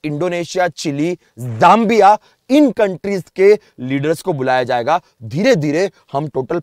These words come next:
पचहत्तर कंट्रीज के लीडर्स को इंडिया में इनवाइट करने वाले हैं, and that is a new plan started by them। ट्वेंटी फिफ्थ of नवंबर को ये इनॉग्रेट किया जाएगा, जिसको हम लोग Gen Next कहते हैं। और ओम बिरला साहब,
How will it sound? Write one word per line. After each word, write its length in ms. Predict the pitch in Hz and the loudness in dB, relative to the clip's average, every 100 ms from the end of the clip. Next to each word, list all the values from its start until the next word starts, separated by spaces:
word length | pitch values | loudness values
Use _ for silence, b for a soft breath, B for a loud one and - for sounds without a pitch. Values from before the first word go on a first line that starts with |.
| - | -6
पचहत्तर 480 | 120 175 - 208 180 | -6 -6 -4 -4 -4
कंट्रीज 480 | 131 127 147 151 | -4 -8 -6 -8
के 100 | - | -6
लीडर्स 360 | 127 113 127 127 | -8 -6 -8 -8
को 240 | 147 160 - _ | -6 -6 -6 _
इंडिया 260 | 127 120 123 | -12 -8 -8
में 120 | 131 | -8
इनवाइट 380 | 107 107 110 120 | -10 -6 -6 -4
करने 280 | - 107 110 | -6 -8 -8
वाले 260 | 104 101 | -8 -4
हैं, 160 | 113 160 - _ 120 | -4 -4 -8 _ -12
and 180 | 113 | -8
that 160 | 117 123 | -8 -6
is 100 | 123 | -6
a 120 | 107 | -6
new 160 | 143 160 123 | -6 -8 -6
plan 240 | 117 117 | -8 -8
started 280 | 110 95 107 | -10 -8 -8
by 180 | 98 98 | -8 -8
them। 120 | 90 - _ _ _ _ | -10 -16 _ _ _ _
ट्वेंटी 280 | 175 185 185 | -2 0 -2
फिफ्थ 240 | 220 233 247 | -4 0 0
of 160 | 208 | 0
नवंबर 360 | 208 208 208 202 | 0 0 2 2
को 240 | 226 240 - _ | 2 0 0 _
ये 120 | 139 | -2
इनॉग्रेट 520 | 180 151 147 156 208 170 | -2 -2 -4 -2 -2 -4
किया 220 | - 185 | -2 0
जाएगा, 320 | 180 175 214 - _ - | 2 0 -2 -6 _ -12
जिसको 240 | 127 - | -10 -4
हम 140 | 156 156 | -2 -2
लोग 180 | 175 - _ | -4 -6 _
Gen 360 | 117 98 156 175 | -12 -4 -2 -2
Next 440 | 151 175 - - | -6 -8 -10 -14
कहते 300 | - 156 135 | -4 -4 -2
हैं। 160 | 143 175 _ - | -4 -4 _ 0
और 180 | 208 - | 0 2
ओम 280 | 208 247 285 | 6 6 6
बिरला 320 | 277 262 254 | 4 6 6
साहब, 320 | 226 202 165 | 6 6 4